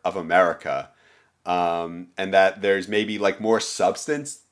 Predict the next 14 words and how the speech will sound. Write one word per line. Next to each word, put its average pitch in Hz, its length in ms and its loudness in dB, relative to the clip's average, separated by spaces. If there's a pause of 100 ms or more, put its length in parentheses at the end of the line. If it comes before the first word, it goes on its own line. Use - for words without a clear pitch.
to 117 300 2
their 113 160 2
music 117 360 -4
in 131 80 -4
the 120 80 -6
past - 400 2
that - 160 -4
people, 107 460 -2
than 101 200 -6
people 107 280 -10
would 95 180 -4
generally 95 440 -2
allow. 80 360 0
Like, 101 240 -2